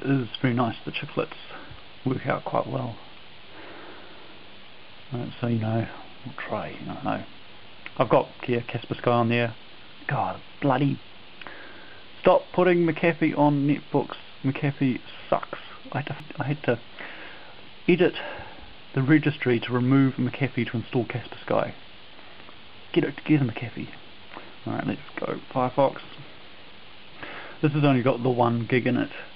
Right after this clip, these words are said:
Um, I'm still quite tempted to put a two gig stick in it, um, just to speed things up a little bit.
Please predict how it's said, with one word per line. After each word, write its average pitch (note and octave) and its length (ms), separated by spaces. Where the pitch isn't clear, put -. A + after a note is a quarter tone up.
Um, A#2 520
I'm A#2 220
still B2+ 160
quite - 320
tempted A#2 500
to A2 340
put A2+ 100
a G#2 120
two B2+ 100
gig A#2 240
stick - 180
in C#3+ 60
it, C#3+ 100
um, F#2+ 200
just G#2+ 140
to F2 260
speed G#2+ 240
things G#2+ 180
up G#2+ 140
a A2+ 40
little A#2 160
bit. B2 140